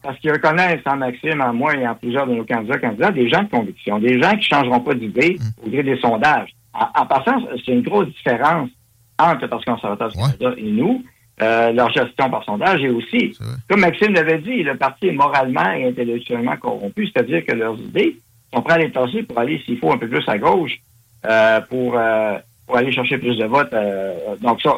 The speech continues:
Speaker 1: ça, on va voir. Donc ça, ça sera le style de Pierre
Speaker 2: Ouais,
Speaker 1: Poilievre.
Speaker 2: ça va dépendre
Speaker 1: Euh,
Speaker 2: du chef aussi, s'il décide
Speaker 1: eh ben,
Speaker 2: que ça
Speaker 1: voilà.
Speaker 2: change.
Speaker 1: Euh,
Speaker 2: C'est
Speaker 1: les
Speaker 2: possible.
Speaker 1: armes à feu, regardez le, les, les,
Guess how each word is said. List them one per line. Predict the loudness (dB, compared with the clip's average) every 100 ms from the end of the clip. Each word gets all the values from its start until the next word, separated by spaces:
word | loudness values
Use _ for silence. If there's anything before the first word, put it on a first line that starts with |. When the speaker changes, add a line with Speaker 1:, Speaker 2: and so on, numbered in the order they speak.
| 2
Speaker 1:
ça, | 2
on | 4
va |
voir. | 4 4
Donc | 2 2
ça, | 0
ça | 0 0
sera | 0
le | 0 -2
style | -6 -2 0 -2 _ _ _
de | -4
Pierre | -2 -2
Speaker 2:
Ouais, | 0
Speaker 1:
Poilievre. | -2 -2 -6
Speaker 2:
ça | -4 -2
va | 0
dépendre | 2 2
Speaker 1:
Euh, | 0
Speaker 2:
du | 0
chef | 0 0
aussi, | -2 -2 -2
s'il | -2 -2 -2 -2
décide | 0 0 2 0
Speaker 1:
eh | 0
ben, | -2
Speaker 2:
que |
ça | 0 -2
Speaker 1:
voilà. | 0 0
Speaker 2:
change. | 0 -2
Speaker 1:
Euh, | -6 -10 -20 -20 -2 2
Speaker 2:
C'est | 2
Speaker 1:
les | 2
Speaker 2:
possible. | 2
Speaker 1:
armes | 4 4
à | 4
feu, | 4 4
regardez | 4 2 0 -2
le, | -4 -6
les, | -6 -8
les, | -10 -12 -12